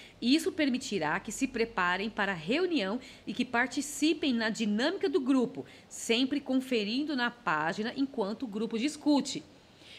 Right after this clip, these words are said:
Ou seja, se você tem um grupo de mulheres na sua igreja, aproveita o cupom de desconto da Leitor Store,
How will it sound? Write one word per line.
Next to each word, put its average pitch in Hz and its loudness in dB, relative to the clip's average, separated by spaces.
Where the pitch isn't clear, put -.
Ou 214 4
seja, 190 2
se 151 -6
você 202 0
tem 175 0
um 180 -6
grupo 202 -4
de 226 -2
mulheres 208 0
na 202 -2
sua 190 -8
igreja, 160 0
aproveita 165 -2
o 247 -2
cupom 196 -4
de 170 -10
desconto 180 -4
da 180 0
Leitor 180 -2
Store, 165 2